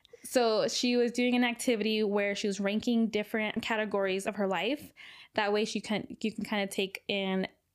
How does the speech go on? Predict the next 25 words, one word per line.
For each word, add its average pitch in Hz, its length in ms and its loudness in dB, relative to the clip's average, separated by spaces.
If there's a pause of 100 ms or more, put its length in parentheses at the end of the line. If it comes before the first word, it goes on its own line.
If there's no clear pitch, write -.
(180)
an 214 100 -2
account 196 380 -4
or 208 40 0
an 190 60 0
assessment 190 600 -2
of 190 200 0
where 185 260 0
you 196 200 0
are 175 280 -2
in 202 180 -2
these 185 180 -2
different 180 360 -4
categories 185 440 -4
of 180 100 -6
your 175 80 -2
life, 175 320 -2
and 208 140 -4
then 180 180 0
where, 180 180 -2
see - 280 -6
where 196 120 0
you 185 360 0
are 175 100 -2
doing 185 260 -2
awesome, 262 440 -2